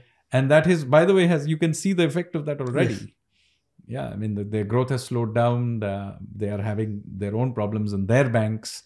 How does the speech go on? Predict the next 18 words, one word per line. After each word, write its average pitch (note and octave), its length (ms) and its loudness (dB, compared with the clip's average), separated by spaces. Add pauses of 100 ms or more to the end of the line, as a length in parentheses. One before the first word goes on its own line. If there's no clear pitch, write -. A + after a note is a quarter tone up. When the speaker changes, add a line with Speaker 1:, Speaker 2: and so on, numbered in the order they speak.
(420)
Speaker 1:
Um, G2 500 -6
you G#2 120 -4
know, G#2 80 -2
some A2 180 0
of A2+ 140 0
their A2+ 120 2
top, B2+ 400 2
uh, A#2+ 40 0
uh, G#2 320 -2 (600)
uh, F2+ 260 -10
entrepreneurs, A2 800 0
you A2+ 80 -4
know, A2 120 -4
Jack A#2+ 360 0
Ma, A2+ 220 0
for D3 80 -2
Speaker 2:
Yeah. A#2+ 100 4
Speaker 1:
example, A2 480 0